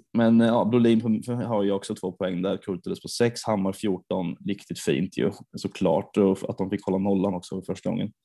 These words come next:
Eh, Nielsen två, Beijmo en tråkig etta. Eh, ju. Ludvigsson åtta, Jonathan Levi fick tre poäng.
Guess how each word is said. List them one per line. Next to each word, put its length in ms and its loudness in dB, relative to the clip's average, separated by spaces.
Eh, 500 2
Nielsen 580 4
två, 260 2
Beijmo 640 2
en 160 -4
tråkig 380 -4
etta. 560 -2
Eh, 500 -2
ju. 340 2
Ludvigsson 320 4
åtta, 500 0
Jonathan 320 -2
Levi 280 2
fick 180 -6
tre 220 4
poäng. 600 2